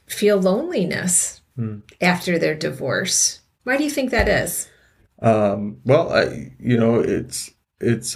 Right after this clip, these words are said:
Speaker 2: a life-changing event. Um,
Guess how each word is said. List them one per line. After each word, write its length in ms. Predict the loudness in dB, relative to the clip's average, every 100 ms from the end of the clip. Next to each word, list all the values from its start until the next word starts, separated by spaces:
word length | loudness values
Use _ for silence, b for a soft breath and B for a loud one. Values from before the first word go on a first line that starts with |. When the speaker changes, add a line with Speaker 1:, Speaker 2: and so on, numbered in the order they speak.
| -2
Speaker 2:
a 340 | 0 2 0 0
life-changing 920 | 2 4 2 -2 0 2 2 2 0
event. 560 | 2 2 0 -2 -10 -18 -10
Um, 680 | -4 -4 -4 -8 -12 -18